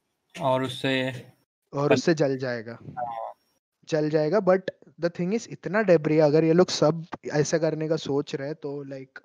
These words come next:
Speaker 2: पॉल्यूशन वगैरह कंसीडर करना चाहिए, I think।
Speaker 1: ब्रो, और अगर कुछ डेब्री अगर बहुत ही बड़ा रहेगा, तो चांसेस
Speaker 2: हम्म।
Speaker 1: है कि वो आके अर्थ को हिट करे ठाप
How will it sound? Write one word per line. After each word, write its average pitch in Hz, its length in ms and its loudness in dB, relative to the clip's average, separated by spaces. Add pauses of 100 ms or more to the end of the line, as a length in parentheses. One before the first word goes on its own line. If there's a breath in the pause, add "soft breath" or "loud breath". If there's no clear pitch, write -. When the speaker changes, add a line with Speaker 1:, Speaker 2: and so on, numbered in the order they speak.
(120)
Speaker 2:
पॉल्यूशन 147 560 -10
वगैरह 151 340 -12
कंसीडर 123 460 -16
करना 110 280 -18
चाहिए, 120 300 -18
I - 40 -20
think। 127 160 -20 (760)
Speaker 1:
ब्रो, 139 220 4
और 135 160 8
अगर 123 300 4
कुछ 139 480 -6
डेब्री 127 340 2
अगर 135 200 4
बहुत 123 320 -2
ही 143 40 2
बड़ा 123 300 6
रहेगा, 117 380 2 (160)
तो 120 100 -2
चांसेस 127 540 2
Speaker 2:
हम्म। 147 60 -8
Speaker 1:
है 151 60 2
कि - 200 -12
वो 127 60 6
आके 123 260 4
अर्थ 123 280 2
को 135 120 -2
हिट 120 260 -2
करे 120 160 2
ठाप 117 380 -6